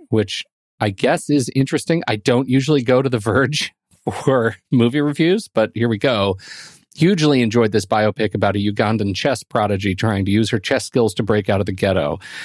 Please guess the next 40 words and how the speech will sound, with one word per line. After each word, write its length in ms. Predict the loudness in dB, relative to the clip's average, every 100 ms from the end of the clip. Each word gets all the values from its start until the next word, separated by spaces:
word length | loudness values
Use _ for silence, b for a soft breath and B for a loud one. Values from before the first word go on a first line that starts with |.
| B B
This 140 | -2 2
seems 240 | 0 0
to 60 | 0
be 120 | 2
more 160 | 2 2
closely 340 | 0 0 0
based 320 | 0 0 0
on 160 | -2 0
real 220 | 2 2
life 260 | 0 -2 -2
than 180 | 0
most 320 | 2 0 -2 -2
biopic 440 | -2 0 -2 -6 -6
films, 380 | -2 -2 -2 -2
in 240 | 0 0
part 300 | 0 0 0
because 200 | 0 -2
director 300 | 0 0 2
Mir 160 | 2 2
Nair 340 | 2 2 0
founded 600 | -2 -2 -2 -2 -4 -8 -4
a, 240 | -2 -2 -4 -6 -6
founded 400 | -4 -2 0 0 0
a 160 | -2
film 280 | 0 0 0
school 340 | 0 2 2
in 200 | 2 0
Uganda 540 | 0 -2 -2 0 0 0
and 160 | 0 2
knows 400 | 2 2 0 -2
much 340 | 0 2 0 0
more 160 | 0
about 320 | 0 -2 -2 0
local 240 | 0 0
life 280 | -2 -2 -4
than 120 | -2
most 240 | -2 -2
Western 320 | -4 -4 -6 -4
filmmakers 560 | -2 0 -2 -2 -2
looking 380 | -2 -2 -4